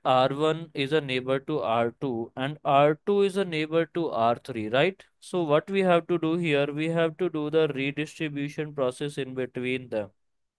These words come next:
Clear? So how we can do the redistribution process, dear? For the redistribution process,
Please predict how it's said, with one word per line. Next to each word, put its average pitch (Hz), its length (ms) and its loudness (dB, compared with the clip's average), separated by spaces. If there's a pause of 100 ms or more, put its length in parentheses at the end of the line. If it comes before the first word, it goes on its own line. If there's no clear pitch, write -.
(260)
Clear? 135 300 -2 (1160)
So 147 160 -8
how 151 180 4
we 156 180 -2
can 156 220 -2
do 147 160 -4
the 143 160 0
redistribution 135 760 -8
process, 135 400 -4
dear? 131 240 -4 (3000)
For 165 140 2
the 170 140 4
redistribution 175 840 0
process, 156 540 2